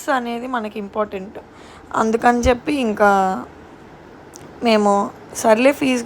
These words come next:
గురించి ఆలోచించడం ఎందుకులే అని చెప్పి మేము బాగా ఆలోచించి మరీ ఈ డెసిషన్ అయితే తీసుకున్నాము. నెక్స్ట్ ఇది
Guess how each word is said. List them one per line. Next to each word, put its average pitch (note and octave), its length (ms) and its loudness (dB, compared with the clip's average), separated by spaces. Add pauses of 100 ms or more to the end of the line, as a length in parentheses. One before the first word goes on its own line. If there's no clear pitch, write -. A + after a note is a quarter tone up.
గురించి A#3 460 -4 (540)
ఆలోచించడం G#3 720 0
ఎందుకులే G3 380 -2
అని F#3+ 220 -4
చెప్పి F#3+ 260 -4
మేము A#3 300 -4 (840)
బాగా A3 380 4
ఆలోచించి A3+ 600 -4
మరీ G#3+ 280 0
ఈ A3 100 0
డెసిషన్ G3+ 400 0
అయితే G3+ 200 -2
తీసుకున్నాము. G3+ 840 -2 (760)
నెక్స్ట్ - 460 -4
ఇది B3 480 4